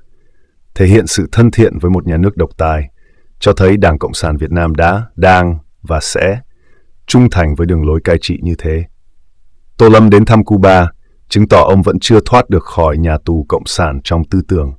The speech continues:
Khó có thể hy vọng một Tô Lâm đổi mới với hành động như thế này. Chỉ trong thời gian ngắn, ông Tô Lâm đã nói và làm những điều trái ngược. Việc ghé thăm Cuba cho thấy ông vẫn chưa chuẩn bị tốt để tiếp nhận tư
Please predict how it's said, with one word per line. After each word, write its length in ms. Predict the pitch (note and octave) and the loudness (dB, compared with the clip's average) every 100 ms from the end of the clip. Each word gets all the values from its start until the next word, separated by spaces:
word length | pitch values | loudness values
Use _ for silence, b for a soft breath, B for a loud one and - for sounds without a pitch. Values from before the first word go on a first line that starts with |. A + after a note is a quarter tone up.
| - - _ _ _ | -18 -20 _ _ _
Khó 300 | - G2+ G#2 | -4 2 2
có 120 | B2+ | 2
thể 200 | - F#2+ D2 | 2 2 2
hy 160 | G2+ | 0
vọng 280 | F2+ F2 D#2 | 0 0 -2
một 120 | E2 - | -6 -2
Tô 120 | F2+ | 0
Lâm 200 | F#2 F2+ | 2 0
đổi 180 | D#2+ D2 | 0 -2
mới 320 | D#2 D#2 F2+ A2 _ _ _ - | -2 -2 -4 -8 _ _ _ -4
với 140 | F2+ | 0
hành 200 | F#2 F2 | 2 0
động 180 | E2 - E2 | -2 -4 -4
như 120 | E2 | -6
thế 140 | - E2 | -4 -4
này. 280 | D#2 C#2 - _ _ | -4 -8 -14 _ _
Chỉ 140 | - G2 | -2 2
trong 220 | B2+ B2 | 2 4
thời 140 | G#2 | 4
gian 240 | F2+ G#2+ G2 | 4 4 4
ngắn, 300 | F2+ G2+ A2 - - | 2 0 -4 -12 -6
ông 200 | G2+ G#2 | -2 2
Tô 140 | G#2+ | 4
Lâm 260 | G2+ F#2+ F2+ | 4 4 2
đã 120 | D#2+ | -2
nói 400 | E2 E2 F2 A2 - - | -2 -2 -2 -4 -8 -6
và 100 | E2+ | -2
làm 240 | E2 D#2+ | -2 -2
những 200 | E2 G#2+ | -4 -4
điều 180 | F#2+ D#2+ | -2 -2
trái 180 | - D#2+ | -4 -4
ngược. 260 | F#2+ F#2+ - - _ _ _ _ _ _ _ _ _ _ - | -2 -2 -4 -14 _ _ _ _ _ _ _ _ _ _ 0
Việc 180 | G2+ F2 | 2 6
ghé 120 | A#2 | 4
thăm 200 | C3+ B2 | 4 0
Cuba 340 | B2 A2 A2 G2+ | 2 4 4 4
cho 160 | G2+ F#2 | 2 0
thấy 320 | F2 F2 G#2+ - _ - | 0 -2 -4 -10 _ -2
ông 180 | G#2 | 0
vẫn 200 | F#2 A#2 | 0 -2
chưa 180 | A2+ C3 | 0 2
chuẩn 240 | A2 F#2 D#2 | 2 0 -2
bị 140 | D#2 - | -8 -2
tốt 180 | G#2 - - _ _ | 2 2 -2 _ _
để 100 | - - | -10 -4
tiếp 100 | A#2 | -2
nhận 220 | G#2 F2+ - | 0 -2 -4
tư 120 | - | -6